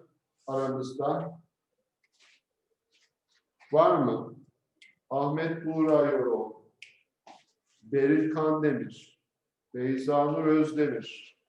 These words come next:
Ceylin, Demir, Ecem, Efe Taflan zaten hiç sallamadı.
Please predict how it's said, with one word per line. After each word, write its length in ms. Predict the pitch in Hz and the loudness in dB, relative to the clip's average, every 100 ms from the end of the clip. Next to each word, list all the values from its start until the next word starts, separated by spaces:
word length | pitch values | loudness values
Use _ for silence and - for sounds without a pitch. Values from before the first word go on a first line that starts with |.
| _ _ | _ _
Ceylin, 880 | 135 135 143 156 - - - - _ _ _ _ _ _ _ _ - _ _ _ | -6 -2 4 4 4 -2 -12 -20 _ _ _ _ _ _ _ _ -20 _ _ _
Demir, 800 | 131 143 156 147 - - - - _ _ _ _ - | -4 0 2 2 0 -8 -14 -20 _ _ _ _ -8
Ecem, 680 | 127 127 151 143 113 - - _ _ _ _ _ _ _ - | -8 0 2 2 0 -8 -16 _ _ _ _ _ _ _ -12
Efe 320 | 127 151 147 | -4 -2 -2
Taflan 460 | 151 147 160 175 | -4 -4 -4 -4
zaten 460 | 156 160 151 170 160 | 0 4 4 2 -4
hiç 80 | 160 | -6
sallamadı. 720 | - 151 147 151 151 - - | -6 -2 2 2 2 -2 -8